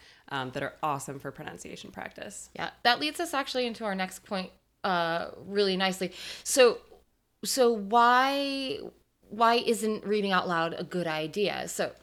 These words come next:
Speaker 2: uh,
Speaker 1: Mm-hmm.
Speaker 2: to practice things like pronunciation or to keep students engaged.
Speaker 1: Yeah, so we've gone over two reasons, but another big reason is that when you think about it, why are the students learning English in the first place? The whole reason they're in the classroom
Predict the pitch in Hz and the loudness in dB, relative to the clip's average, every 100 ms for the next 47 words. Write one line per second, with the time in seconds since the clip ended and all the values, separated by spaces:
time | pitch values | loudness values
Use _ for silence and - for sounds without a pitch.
0 | - 170 156 185 196 214 196 156 180 - | -2 0 0 -2 -2 0 0 0 -2 -8
1 | 190 175 - - 185 165 170 160 180 165 | -10 -12 -18 -4 -2 -2 -4 -4 -6 -6
2 | 160 170 165 165 156 - - - 175 165 | -2 -2 -2 -4 -6 -8 -16 -8 -6 -6
3 | 170 165 - 170 151 - 80 - - - | -8 -10 -8 -10 -10 -12 -12 -10 -10 -12
4 | - - - - _ 175 240 196 - 180 | -14 -20 -20 -20 _ -2 0 0 0 -2
5 | 190 190 202 233 269 - 233 196 165 156 | -2 0 -2 0 -4 -4 -4 -2 -2 -4
6 | 143 170 165 - 190 190 190 220 220 190 | -4 -4 -4 -4 -2 0 0 -2 -2 -2
7 | 196 175 170 151 151 151 151 143 156 147 | -2 -2 -4 -2 -4 -4 -6 -4 -2 -2
8 | - _ _ _ _ _ _ _ _ _ | -4 _ _ _ _ _ _ _ _ _
9 | - 185 220 277 240 196 156 127 127 147 | -6 0 2 2 0 -4 -2 -2 -2 -4
10 | - - - _ 160 160 165 233 226 - | -8 -16 -20 _ -6 -2 0 0 -2 -2
11 | 190 175 - 160 160 151 143 139 139 - | -2 -4 -4 -4 -2 -2 0 -2 -2 -6
12 | - 165 147 143 117 - - - 147 - | -6 -4 -4 -4 -6 -6 -10 -10 -14 -8
13 | 208 226 202 180 170 156 143 151 147 147 | -4 -2 0 -2 -2 -4 -4 -4 -6 -6
14 | 240 233 - 156 147 | -6 -6 -6 -6 -6